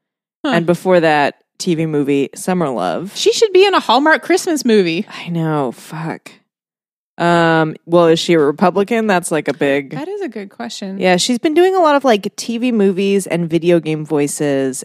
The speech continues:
Speaker 2: and, um,
Speaker 1: Have you seen Josie and the Pussycats?
Speaker 2: Oh, I love Josie and the Pussycats.
Speaker 1: That's a great movie.
Speaker 2: Also, the band That Dog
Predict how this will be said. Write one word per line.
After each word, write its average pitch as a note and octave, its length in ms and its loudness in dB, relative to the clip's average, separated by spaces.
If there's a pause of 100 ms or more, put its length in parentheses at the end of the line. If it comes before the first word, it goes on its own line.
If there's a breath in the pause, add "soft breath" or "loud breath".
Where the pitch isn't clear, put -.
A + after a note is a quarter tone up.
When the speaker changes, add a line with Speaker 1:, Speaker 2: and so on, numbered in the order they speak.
Speaker 2:
and, C3 720 -8 (180)
um, B2 360 -6
Speaker 1:
Have G#3 100 -6
you A3+ 100 -6
seen B3+ 220 -4
Josie G#3+ 260 -6
and G#3+ 100 -8
the G#3 60 -8
Pussycats? A#3 840 -14 (140)
Speaker 2:
Oh, F3+ 460 4
I A3+ 80 4
love F#3 380 2
Josie D3 340 0
and C#3 80 -12
the C#3+ 80 -12
Pussycats. C#3+ 580 -8
Speaker 1:
That's F3+ 260 -8
a F3+ 40 -10
great F#3 260 -10
movie. F3 460 -14
Speaker 2:
Also, F#3 920 2
the F3+ 140 -4
band A#3+ 600 0 (100)
That A3+ 240 -2
Dog G3+ 640 0